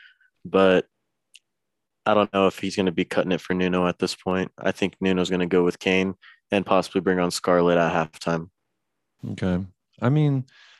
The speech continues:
Speaker 2: I can see it both ways. I can definitely sympathize with what you're saying 'cause I agree. We haven't
Speaker 1: Yeah.
Speaker 2: seen enough from him in the starts and in the minutes that we have seen in the, this,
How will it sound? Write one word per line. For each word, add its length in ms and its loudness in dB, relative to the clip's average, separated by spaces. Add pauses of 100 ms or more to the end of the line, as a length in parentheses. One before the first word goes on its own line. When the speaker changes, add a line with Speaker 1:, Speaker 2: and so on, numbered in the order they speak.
(140)
Speaker 2:
I 140 0
can 160 2
see 240 2
it 180 2
both 280 2
ways. 340 2
I 140 -2
can 220 -6
definitely 840 -4 (240)
sympathize 680 -2
with 100 -6
what 180 -2
you're 100 -4
saying 400 -4
'cause 220 -10 (220)
I 120 -2
agree. 520 0 (100)
We 180 -2
haven't 300 -2
Speaker 1:
Yeah. 180 2
Speaker 2:
seen 100 -4
enough 300 -4
from 300 -2
him 360 -2 (400)
in 160 -4
the 80 -2
starts 560 -4
and 320 -2
in 160 -4
the 80 0
minutes 320 -2
that 120 -2
we 120 -4
have 260 -4
seen 420 -4 (300)
in 200 -6
the, 300 -6 (880)
this, 300 -2